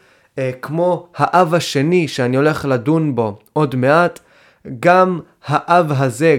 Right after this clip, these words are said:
גם וגנר, הולך לעצבן מאוד את ניטשה, והם הולכים לריב, מריבה מאוד מפורסמת, ולכן ניטשה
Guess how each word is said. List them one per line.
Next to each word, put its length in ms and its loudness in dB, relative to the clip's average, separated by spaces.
גם 320 0
וגנר, 640 0
הולך 380 2
לעצבן 680 0
מאוד 300 0
את 160 -6
ניטשה, 440 -2
והם 160 0
הולכים 440 -2
לריב, 640 0
מריבה 400 0
מאוד 320 4
מפורסמת, 840 -2
ולכן 560 2
ניטשה 560 0